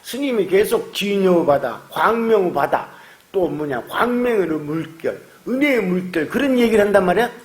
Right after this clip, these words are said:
그럼 거기에 대해서 좀 보려면 백칠십사 페이지 이후에 보면 되는 거예요?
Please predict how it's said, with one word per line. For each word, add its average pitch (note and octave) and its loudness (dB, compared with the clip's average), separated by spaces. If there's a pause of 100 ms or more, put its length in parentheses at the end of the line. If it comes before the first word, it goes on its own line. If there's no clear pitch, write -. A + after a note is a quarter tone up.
(400)
그럼 A#3+ 0
거기에 B3+ 0
대해서 A3 -2
좀 A3 0
보려면 G3 2
백칠십사 F#3 -4
페이지 G#3 -10 (140)
이후에 A3 4
보면 A3 4
되는 E3+ 0
거예요? D3 4